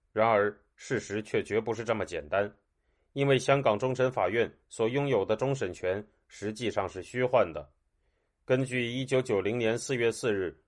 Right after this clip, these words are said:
由中国人大通过，在一九九七年七月一日开始实施的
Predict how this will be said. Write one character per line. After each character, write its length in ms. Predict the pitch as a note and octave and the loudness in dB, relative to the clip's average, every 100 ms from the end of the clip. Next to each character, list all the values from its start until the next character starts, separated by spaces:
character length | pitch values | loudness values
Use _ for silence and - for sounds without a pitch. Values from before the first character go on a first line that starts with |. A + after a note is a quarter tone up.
| _ | _
由 180 | A#2+ B2 | -2 0
中 180 | C#3 | 2
国 140 | C3 B2 | 6 6
人 180 | G#2 B2 | 6 4
大 160 | A#2 | 4
通 220 | - B2 | 4 0
过， 260 | B2 A2+ - _ _ _ | 2 2 0 _ _ _
在 200 | - A#2+ | 0 2
一 160 | B2 C3 | 2 0
九 160 | B2 | 0
九 180 | B2 G2+ | 0 0
七 180 | F#2+ B2+ | -2 -4
年 160 | A#2+ A#2 | -2 -2
七 220 | - C3+ | -4 0
月 160 | B2 | 2
一 160 | A2 B2+ | 0 -2
日 260 | B2 F#2 - _ - | -2 -4 -6 _ -2
开 180 | A2+ A2+ | 4 4
始 220 | G#2+ F#2 | 2 -8
实 180 | - A2 | -8 -8
施 200 | B2 B2 | -4 0
的 200 | A2 | 0